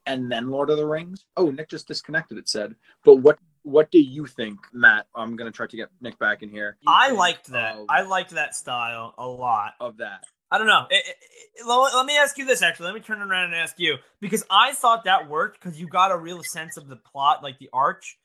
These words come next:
Speaker 2: But is that kind of like watching Star Wars and starting with the prequels?
Speaker 1: See, that is to an extent. But when you start with Star Wars,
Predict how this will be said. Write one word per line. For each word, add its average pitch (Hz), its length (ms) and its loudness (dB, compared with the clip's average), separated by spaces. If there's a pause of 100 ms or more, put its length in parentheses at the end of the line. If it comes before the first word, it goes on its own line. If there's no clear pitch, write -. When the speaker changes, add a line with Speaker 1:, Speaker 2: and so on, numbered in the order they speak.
(400)
Speaker 2:
But 214 200 -4
is 208 160 -2
that 262 240 2
kind 269 240 -4
of 226 80 -2
like 233 260 -2
watching 185 420 -4
Star 175 320 0
Wars 185 200 -4
and 165 100 -14
starting 165 300 -6
with 156 100 -16
the 147 60 -18
prequels? 175 720 -16 (440)
Speaker 1:
See, 226 280 -6 (100)
that 202 360 4
is 175 300 6
to 240 240 -8
an 247 60 -10
extent. 139 540 -6 (360)
But 170 180 4
when 170 200 -4
you 202 100 -6
start 170 460 2
with 226 180 -4
Star 156 440 2
Wars, 139 340 -2